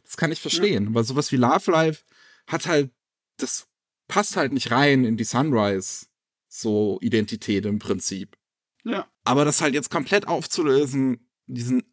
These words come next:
Speaker 1: oder diesen Namen sozusagen, das, das unterstütze ich nicht.
Speaker 2: Ist irgendwie komisch, ne? Ein wischiwaschi großes Mega-Corporation-Zeugs, das ist so irgendwie disneyfiziert ein bisschen,
Speaker 1: Ja.
Speaker 2: ne?
Speaker 1: Ich hab schon,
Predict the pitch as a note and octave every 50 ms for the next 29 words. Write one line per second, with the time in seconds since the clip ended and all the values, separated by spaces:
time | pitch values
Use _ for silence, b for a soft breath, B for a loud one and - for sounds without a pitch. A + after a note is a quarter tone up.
0 | _ - A2 A2+ A#2 G#2+ A#2 A2+ A#2+ B2 A2+ A2+ B2+ C#3+ D3+ C#3+ C3+ C3+ C3 C3+
1 | B2+ - C#3 A#2+ B2 A#2 A#2+ B2+ B2+ B2 A#2 - - - - - - - - _
2 | _ _ _ _ _ _ _ _ _ G#2+ A2 A2 G#2 - A2 F#2+ - - G2+ F#2
3 | G#2 F#2 F#2 - _ _ _ _ _ _ _ _ - G3 G3 - F#3 F3 D#3 C#3+
4 | C#3+ - - C#3 C3 C3 C3 B2 - D3+ D3+ D3 D3 C3 D3 D#3+ E3+ F3+ F3+ D3
5 | D3+ F3+ - - D#3+ D3 D3+ D3+ - D3+ C3+ B2+ C#3 D3+ C#3 C3+ B2 C3 C#3+ C#3+
6 | C3+ C#3 B2+ - C#3 C3 - C3 C3+ B2+ B2+ A#2+ - C3 - - C3+ C3 B2+ -
7 | - - - - - - _ - - - - - - - C2 - - - - -
8 | - - b b b b b b b _ - - D#3+ D#3+ C#3+ C3 - - F#3+ F3
9 | E3 E3 C#3 - _ D3 E3 G3 F3+ - E3+ D3+ - - B2+ - - - D3 C3+
10 | B2+ - - B2+ - - - G2+ G2+ G2+ G#2+ B2 B2+ C3+ D3+ D3+ D3 B2 - _
11 | _ _ _ _ _ _ - - - A#2 - D#3 C#3+ - - G3 F3 E3